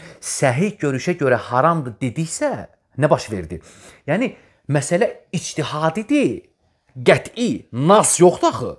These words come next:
musiqi kimi. Siqaretin haram olması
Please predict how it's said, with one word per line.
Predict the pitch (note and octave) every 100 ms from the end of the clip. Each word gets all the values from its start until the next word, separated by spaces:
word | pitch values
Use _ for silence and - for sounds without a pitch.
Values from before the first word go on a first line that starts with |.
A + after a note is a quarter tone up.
| _ _ _ _ _ _ -
musiqi | D3+ C3+ C3+ C3
kimi. | - G2 E2 - _ _ _ _ _
Siqaretin | - G3 A#3+ A3+ C#4+
haram | F#3 G3+ A3+
olması | G3 F#3 E3